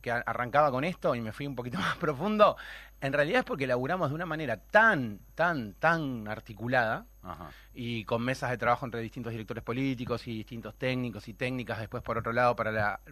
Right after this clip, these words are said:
Speaker 2: Ujú.
Speaker 1: para la ejecución de lo que se acordaba, que en realidad en algunos casos hay equipos que ya no sabés de dónde son.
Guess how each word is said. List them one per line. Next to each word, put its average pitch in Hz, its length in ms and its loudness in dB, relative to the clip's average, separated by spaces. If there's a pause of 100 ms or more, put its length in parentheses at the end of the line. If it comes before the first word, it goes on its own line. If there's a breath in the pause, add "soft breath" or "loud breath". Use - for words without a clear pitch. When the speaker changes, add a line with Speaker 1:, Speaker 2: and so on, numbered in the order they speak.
Speaker 2:
Ujú. 113 320 -12
Speaker 1:
para 104 180 0
la 104 80 -8
ejecución 117 580 -2
de 120 100 0
lo 107 100 -4
que 98 80 -12
se - 80 -12
acordaba, 117 560 4 (600 loud breath)
que 175 100 4
en 175 80 4
realidad 185 320 4
en 139 80 2
algunos 185 360 2
casos 233 280 -2
hay 233 140 -2
equipos 185 320 -4
que - 100 -6
ya 202 120 -6
no 202 80 -6
sabés 156 240 2
de 196 80 2
dónde 160 200 2
son. 120 400 -2